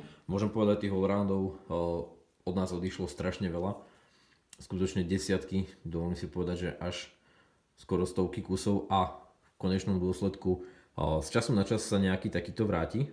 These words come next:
určite, a, pretože nie všetci si dávajú trošičku pozor na tie nože, avšak, a, samozrejme, ako som vravel, úplne stačí po použití opláchnuť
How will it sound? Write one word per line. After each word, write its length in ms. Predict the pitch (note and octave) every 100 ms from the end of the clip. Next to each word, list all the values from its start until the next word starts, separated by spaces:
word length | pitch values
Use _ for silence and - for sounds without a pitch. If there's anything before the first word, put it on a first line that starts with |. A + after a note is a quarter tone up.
| - -
určite, 480 | D#2 - F2 B2+ - - - - _ -
a, 80 | -
pretože 640 | - F#2+ F#2 F2+ F2 - -
nie 240 | F2+ F2+
všetci 320 | F#2+ E2+ G2
si 120 | F2+ F2+
dávajú 320 | E2+ E2+ E2+
trošičku 400 | E2+ F#2 - F2+
pozor 320 | - F2+ F2+
na 80 | F2
tie 160 | G2+ F#2
nože, 400 | F2+ F#2+ G#2 -
avšak, 640 | E2+ - E2+ E2 - -
a, 260 | E2 E2 E2
samozrejme, 560 | - F2 E2+ F2+ E2+ E2 - - - _ F2+
ako 40 |
som 160 | E2+ E2
vravel, 240 | E2 D#2 E2
úplne 320 | G#2+ G2+ F#2+
stačí 320 | - D2 - -
po 160 | G#2
použití 560 | G2+ F2+ F2+ E2 - - G#2+
opláchnuť 720 | - G#2 F2+ - E2+ D#2